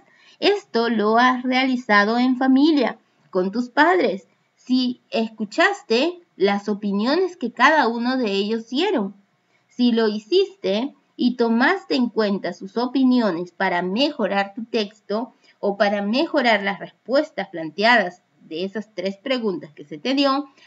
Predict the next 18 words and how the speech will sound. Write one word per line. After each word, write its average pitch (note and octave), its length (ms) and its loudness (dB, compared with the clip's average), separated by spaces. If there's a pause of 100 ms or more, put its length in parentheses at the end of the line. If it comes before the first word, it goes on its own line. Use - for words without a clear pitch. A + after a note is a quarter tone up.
(140)
muy C#4 640 2
bien, F3 360 -4 (140)
marca G3 720 -2
que F3+ 140 -10
sí. - 220 -20 (640)
Si C#4 100 2
alguna C#4 680 2
de F3+ 180 -2
estas A3+ 320 -2
respuestas F3+ 680 -8
te A#2 140 -20
salió F3 420 -8
que C#4 160 2
no, A#3+ 260 -2 (300)
porque F#3+ 320 -2
no F3+ 260 -2
lo D#4+ 100 2
hiciste, G3+ 720 -6